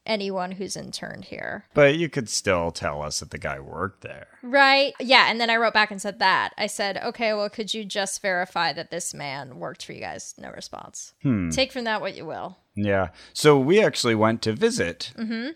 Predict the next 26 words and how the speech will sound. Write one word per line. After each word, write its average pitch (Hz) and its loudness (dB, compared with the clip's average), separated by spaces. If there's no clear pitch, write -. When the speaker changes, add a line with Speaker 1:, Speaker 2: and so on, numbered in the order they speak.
Speaker 2:
the, 101 2
uh, 92 2
the 87 -6
site 90 -2
Speaker 1:
Yep. 139 -2
Speaker 2:
of 82 -8
Paramahansa 85 -2
Yogananda. 80 -6
Yeah, 202 4
it's - -4
a 113 0
nice 107 2
little 104 0
plot, - -6
uh, 95 -2
inside, 101 2
like, 92 0
this - -6
mausoleum, 104 4
right, 98 -4
Speaker 1:
Mm-hmm. 214 -12
Speaker 2:
uh, 85 0
at 98 2
Forest 95 2
Lawn. 98 0
And 113 2